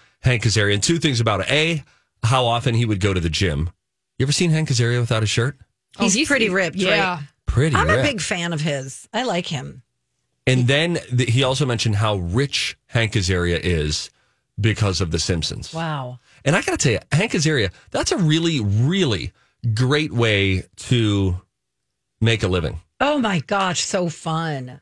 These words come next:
Speaker 1: So fun, but also you aren't, you can shop at Whole Foods. You don't see a lot of T M Z photographers snapping photos of Hank Azaria.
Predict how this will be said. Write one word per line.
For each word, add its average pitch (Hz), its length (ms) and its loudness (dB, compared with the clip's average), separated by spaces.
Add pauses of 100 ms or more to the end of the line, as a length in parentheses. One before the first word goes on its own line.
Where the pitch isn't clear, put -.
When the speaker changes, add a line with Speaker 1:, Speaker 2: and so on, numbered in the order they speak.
Speaker 1:
So 208 260 0
fun, 185 280 -2
but 131 120 2
also 104 640 -2 (840)
you 170 500 2
aren't, 151 260 -2 (220)
you 147 220 2
can 208 180 -2
shop 151 300 -2
at 147 80 -2
Whole 131 180 2
Foods. - 560 -6 (920)
You 139 120 4
don't 196 180 0
see 208 140 0
a 196 60 2
lot 165 160 2
of 135 80 -2
T 170 200 0
M 156 120 0
Z 147 200 0
photographers 120 640 0
snapping 123 360 -2
photos 110 320 0
of 104 80 -2
Hank 92 240 0
Azaria. 101 520 0